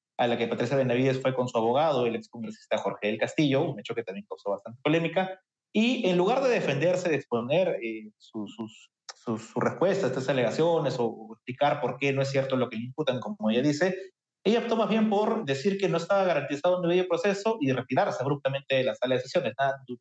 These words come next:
estuvimos ahí, todo duró menos de diez minutos, fue el miércoles por la mañana, fue bastante caótica esa presentación, eh, Ariana, y ese mismo día, por la noche, eh, la, la Junta Nacional de Justicia votó la suspensión y, y finalmente optó por,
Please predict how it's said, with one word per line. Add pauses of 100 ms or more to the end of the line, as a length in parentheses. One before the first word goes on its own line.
estuvimos
ahí, (240)
todo
duró
menos
de
diez
minutos,
fue
el
miércoles
por
la
mañana, (280)
fue
bastante
caótica
esa
presentación,
eh,
Ariana, (420)
y
ese
mismo
día,
por
la
noche,
eh,
la,
la
Junta
Nacional
de
Justicia
votó (240)
la
suspensión
y, (160)
y
finalmente
optó
por,